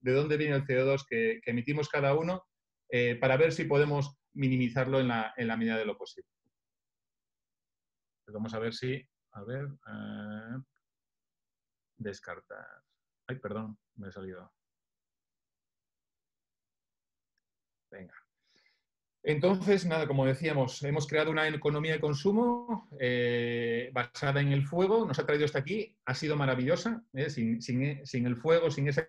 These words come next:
economía, no hubiéramos podido llegar a, a lo que ha, ha logrado, lo grandioso que ha logrado la humanidad, pero bueno, eh,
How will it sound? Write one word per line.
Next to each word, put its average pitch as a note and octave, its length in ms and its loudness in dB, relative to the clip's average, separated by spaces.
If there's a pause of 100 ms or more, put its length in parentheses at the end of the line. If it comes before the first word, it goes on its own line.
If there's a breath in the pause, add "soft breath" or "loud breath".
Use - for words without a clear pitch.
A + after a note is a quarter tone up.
economía, D#3 460 -2
no D3+ 140 -2
hubiéramos D#3 420 -2
podido D3 220 2
llegar C#3+ 260 2
a, C#3 260 -4 (160)
a B2+ 80 2
lo B2+ 100 6
que C#3 80 2
ha, D#3 240 0
ha C3+ 120 0
logrado, C#3+ 420 2
lo B2 140 2
grandioso C#3 500 0
que C#3 60 0
ha C#3 40 2
logrado C3 300 2
la A#2+ 100 0
humanidad, B2+ 440 0 (420)
pero B2 220 0
bueno, A#2+ 320 -2 (160)
eh, A2 480 0